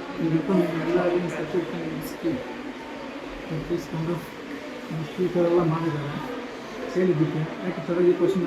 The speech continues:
ಮಾತಾಡ್ಸ್ತಾರೆ ನಮ್ಮ ಬಸ್ಸಲ್ಲಿ ತುಂಬ ಕ್ರೌಡ್ ಜಾಸ್ತಿ ಇತ್ತು, ಬಸ್ಸಸ್ ಯಾವ್ದು ಇರಲಿಲ್ಲ ಬೆಂಗಳೂರಿಗೆ ಹೋಗ್ಬೇಕಾದ್ರೆ. ಆ ಟೈಮಲ್ಲಿ ಡಿಫೆಂಡಿಂದ ನಾನು ಬಂದಿದ್ದೆ ಬೆಂಗಳೂರಿಗೆ ಹೋಗ್ಬೇಕಂದ್ಬಿಟ್ಟು. ತುಂಬ ಜನ ಇರೋ ಕಾರಣದಿಂದ ನಾನು ಡೋರ್ ಓಪನ್ ಮಾಡೋಕ್ಕಾಗಲ್ಲ. ಡೋರ್ ಓಪನ್ ಮಾಡಿದ್ರೆ ಮತ್ತೆ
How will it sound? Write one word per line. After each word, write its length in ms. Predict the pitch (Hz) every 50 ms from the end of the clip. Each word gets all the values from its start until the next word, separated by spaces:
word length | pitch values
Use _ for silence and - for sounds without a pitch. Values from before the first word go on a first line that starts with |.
| 165 160
ಮಾತಾಡ್ಸ್ತಾರೆ 460 | 165 147 - 156 - - 170 151 156 151 151
ನಮ್ಮ 120 | 156 156 165 156 - - 151 160 160 165 160 147 143 143 135 - - - - - 196 202 - - - - - - - - - - - - - - -
ಬಸ್ಸಲ್ಲಿ 420 | 151 160 - - 185 180 175 190 185 -
ತುಂಬ 180 | 160 160 165 180 175 -
ಕ್ರೌಡ್ 260 | - 170 175 180 170 151
ಜಾಸ್ತಿ 220 | 160 156 - 170 151
ಇತ್ತು, 220 | - - 151 147 151 - - - 196
ಬಸ್ಸಸ್ 340 | 160 165 - - 170 - - 180 160 147
ಯಾವ್ದು 240 | 143 165 175 160 156
ಇರಲಿಲ್ಲ 300 | 151 151 147 143 139 143 - - - - - - - - - - -
ಬೆಂಗಳೂರಿಗೆ 340 | 180 180 180 180 175 151 143
ಹೋಗ್ಬೇಕಾದ್ರೆ. 560 | 160 165 156 160 - - 143 139 143 151 151 151 - - - - - - - - - - -
ಆ 40 | 175 165
ಟೈಮಲ್ಲಿ 280 | 160 175 170 180 180 156
ಡಿಫೆಂಡಿಂದ 440 | 156 151 - 190 185 180 175 170 170 156
ನಾನು 100 | 151 143
ಬಂದಿದ್ದೆ 380 | 139 151 156 151 147 127 - 135 143
ಬೆಂಗಳೂರಿಗೆ 320 | 156 160 165 175 170 156
ಹೋಗ್ಬೇಕಂದ್ಬಿಟ್ಟು. 640 | 160 156 151 156 139 - 135 127 127 - - - 160 185 - - - - - - - - - - -
ತುಂಬ 280 | - 175 185 190 202 190 156
ಜನ 120 | 170 180 185 190 180
ಇರೋ 120 | 170 175 170 165 160
ಕಾರಣದಿಂದ 420 | - 170 180 175 165 156 156 160 180 180
ನಾನು 140 | 175 165 147
ಡೋರ್ 160 | 143 175 175 180
ಓಪನ್ 180 | 175 170 165 156
ಮಾಡೋಕ್ಕಾಗಲ್ಲ. 440 | 156 151 151 151 147 139 139 151 170 175 175 156
ಡೋರ್ 180 | 180 202 196 196 190
ಓಪನ್ 240 | 175 - 196 185 180
ಮಾಡಿದ್ರೆ 300 | 175 175 165 175 190 185 165
ಮತ್ತೆ 200 | 147 - - 202